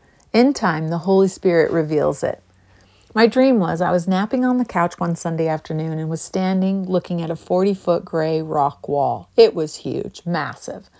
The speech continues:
As I stepped closer, I observed the massive size of it. I felt like an ant. There were flowers and grass at the very top of the wall where the earth leveled off to expose a forest beyond the wall.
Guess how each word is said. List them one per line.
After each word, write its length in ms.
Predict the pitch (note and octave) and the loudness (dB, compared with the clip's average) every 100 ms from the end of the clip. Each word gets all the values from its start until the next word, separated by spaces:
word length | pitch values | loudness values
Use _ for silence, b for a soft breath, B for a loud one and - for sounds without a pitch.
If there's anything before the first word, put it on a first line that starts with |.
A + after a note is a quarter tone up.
| B B B | B B B
As 160 | - A#3 | 0 4
I 120 | C#4+ | 4
stepped 360 | D4 - D4+ - | 2 0 0 0
closer, 640 | - A3 A3 - D#3+ D#3 - b b b | 2 4 2 0 -4 -4 -8 b b b
I 320 | G3 G#3 A3+ - - | 4 4 2 -2 -4
observed 540 | F#3 - A3 G#3 E3+ - _ | -4 2 2 4 2 -4 _
the 80 | F3+ | -2
massive 500 | E3+ E3 F3 - E3 | -2 -2 -4 -8 -10
size 440 | - E3+ E3+ F3 | -2 0 0 -2
of 80 | F3 | -8
it. 240 | - - - | -8 -8 -2
I 80 | F3+ | -2
felt 240 | - G3 | 0 0
like 200 | F#3 E3+ | 0 -2
an 100 | D#3+ | -4
ant. 420 | E3 E3 D#3+ - - b b b b | -4 -4 -6 -14 -20 b b b b
There 120 | G#3+ | 4
were 100 | G3+ | 4
flowers 680 | G3+ - G#3+ G#3+ A3+ A#3 A3+ | 2 2 2 4 2 2 0
and 120 | G3+ | -2
grass 460 | F3 F#3 F3+ F#3 F#3+ | 0 2 2 0 -2
at 120 | F3+ | -6
the 60 | D#3+ | -4
very 300 | D3+ E3+ G#3 | -2 0 0
top 360 | - A3 A3 | 0 0 0
of 100 | F3 | -2
the 60 | D#3+ | -4
wall 460 | D3+ D#3 D3 D3 D3+ | -6 -2 0 0 -2
where 140 | D#3+ | -4
the 160 | D#3+ - | -4 0
earth 280 | F#3+ F#3+ - | 0 0 0
leveled 400 | F3 E3+ E3 F3 | 0 0 0 2
off 280 | E3 D#3 - | 2 2 -4
to 100 | E3+ | -10
expose 560 | F3+ - F3+ F#3 F#3 - | -10 -4 0 0 -4 -10
a 60 | - | -12
forest 720 | - G#3 A3 F3+ - - - _ _ _ _ | -2 4 4 2 -6 -20 -20 _ _ _ _
beyond 600 | - E3+ D#3+ E3 E3 D#3 - | -4 -2 -2 -4 -6 -10 -6
the 100 | E3 | -2
wall. 540 | E3 F3 D#3 - _ | 0 0 -2 -6 _